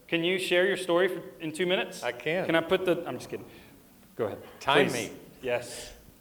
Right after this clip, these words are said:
Speaker 2: Um, he mentioned when he was fifteen. Well, when, when I was fifteen years old, I found a lot of pleasure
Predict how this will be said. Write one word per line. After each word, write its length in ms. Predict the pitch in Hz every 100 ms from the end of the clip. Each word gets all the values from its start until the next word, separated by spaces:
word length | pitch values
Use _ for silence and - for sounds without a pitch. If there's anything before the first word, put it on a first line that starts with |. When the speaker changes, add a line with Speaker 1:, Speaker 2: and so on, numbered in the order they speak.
| - - - - - - -
Speaker 2:
Um, 360 | 143 143 120 123 - - - - - _ _
he 60 | 151
mentioned 480 | 151 139 - 135 131
when 100 | 135
he 80 | 131
was 220 | 117 -
fifteen. 720 | 143 127 - 139 139 131 127
Well, 180 | 135 135
when, 140 | 135
when 560 | 139 156 - - 160 156
I 100 | 175
was 320 | 170 - -
fifteen 540 | - 165 - 160 143
years 380 | 143 143 135 135
old, 440 | 139 127 113 113 - - - - - -
I 100 | 143
found 340 | - 160 156
a 60 | 135
lot 280 | 131 139 147
of 120 | -
pleasure 680 | 135 143 135 127 120 120